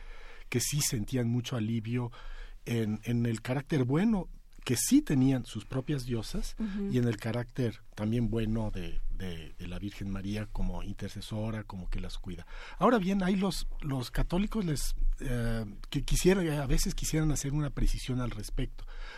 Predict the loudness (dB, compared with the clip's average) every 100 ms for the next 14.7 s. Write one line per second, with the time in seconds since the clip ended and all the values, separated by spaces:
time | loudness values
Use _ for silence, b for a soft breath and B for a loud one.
0 | B 2 4 4 4 4 2 4 4 4
1 | 4 2 2 0 -2 -6 -4 -6 -4 -4
2 | -4 -2 0 2 2 0 -4 -6 -4 -4
3 | -4 -8 -8 2 8 10 10 6 0 -2
4 | 0 2 2 0 0 2 4 4 2 2
5 | 0 -6 -8 -10 -8 -6 -6 0 0 2
6 | 0 0 B B -2 0 2 0 0 -8
7 | -6 4 6 6 2 0 0 -2 -6 -4
8 | 0 2 0 -2 -6 -6 -6 -4 -2 0
9 | 0 -2 -4 -10 b b -2 2 2 2
10 | 0 -2 0 -4 -2 0 0 0 -2 -4
11 | -4 -4 -4 -6 -8 -10 -8 -6 -6 -4
12 | -4 -2 -2 -2 b b b b -4 2
13 | 2 2 2 2 2 0 -4 -4 -4 0
14 | 2 2 0 -8 -6 -2 -2